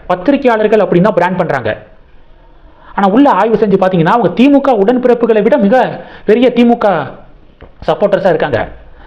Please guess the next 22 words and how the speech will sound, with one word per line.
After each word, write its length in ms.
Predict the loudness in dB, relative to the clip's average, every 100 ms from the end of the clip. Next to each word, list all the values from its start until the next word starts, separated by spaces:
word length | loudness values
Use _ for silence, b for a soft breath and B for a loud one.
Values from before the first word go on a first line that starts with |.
| -4
செந்தில்வேலு 680 | 0 0 2 2 2 0 -4 B B B
பல 220 | -2 -2 0
திமுக 240 | 0 2
மேடைகள்ல 440 | 0 2 2 2
போய் 300 | 0 0 0
பேசியிருக்காரு, 380 | 0 0 2 0
திமுக 360 | 0 -2 0 0
பொதுக்கூட்டங்கள்ல 520 | 0 0 -2 -2 -2 0
போய் 160 | 0
பேசுறாரு. 600 | 0 0 0 2 0 0 B B B
ஆனா 160 | 0
அவர் 240 | 2 2 2
ஒரு 220 | 2 2
டி 120 | 2
வி 160 | 2 2
நிகழ்ச்சிக்கு 420 | 0 0 0 0
வரும்போது 580 | 0 2 2 2 0 -4 B
பத்திரிகையாளர் 640 | -6 -2 -2 0 2 2
அப்படின்னு 260 | 0 0 0
போடுவதற்கான 480 | 0 0 -2 -2 -2
நோக்கம் 280 | 0 -2 -2
என்ன? 380 | -2 -2 -4